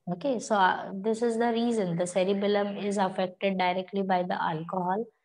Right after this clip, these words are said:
And in kids, uh, it is still developing, so it is trying to maintain that part. And that's why kids are, when kids, uh, just, uh, start, uh, when, um, they develop the sense of the balance and all that,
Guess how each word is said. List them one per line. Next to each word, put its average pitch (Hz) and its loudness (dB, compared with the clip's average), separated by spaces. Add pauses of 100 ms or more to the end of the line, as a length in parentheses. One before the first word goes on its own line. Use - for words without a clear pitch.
(320)
And 196 2
in 214 2
kids, 240 4
uh, 202 -4
it 190 0
is 202 0
still 220 0
developing, 208 2
so 247 -6
it 202 -2
is 202 -4
trying 196 0
to 208 -2
maintain 202 0
that 196 2 (200)
part. 220 2 (520)
And 185 -2
that's 190 0
why 214 0
kids 208 0
are, 220 2 (280)
when 254 4
kids, 262 2
uh, 196 4 (100)
just, 220 0
uh, 208 0
start, 202 4 (200)
uh, 180 0
when, 196 0 (160)
um, 175 -4
they 190 2 (440)
develop 214 4
the 233 4
sense 214 0
of 202 2
the 202 4
balance 190 2
and 196 2
all 175 2
that, 220 0